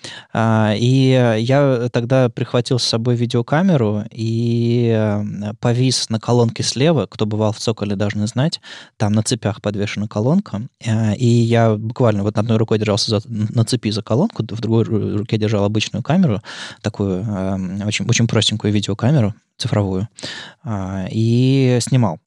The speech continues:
А потом выложил пять-шесть клипов, э, на Vimeo себе. Э, звук был чудовищный,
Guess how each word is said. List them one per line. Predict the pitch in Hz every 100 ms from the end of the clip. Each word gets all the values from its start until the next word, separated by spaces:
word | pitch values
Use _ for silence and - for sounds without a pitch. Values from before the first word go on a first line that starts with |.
| _
А | -
потом | 120 147 185 185 131
выложил | 131 156 123 120
пять-шесть | 107 135 135 - - - - - - 120 117 -
клипов, | 120 117 127 110 - -
э, | 110 104 104
на | 107 110
Vimeo | 123 170 139 110
себе. | 110 - 98 101 92 98 - _ _
Э, | 135
звук | 139 131 165
был | 139 139
чудовищный, | - - 139 156 160 - 107 98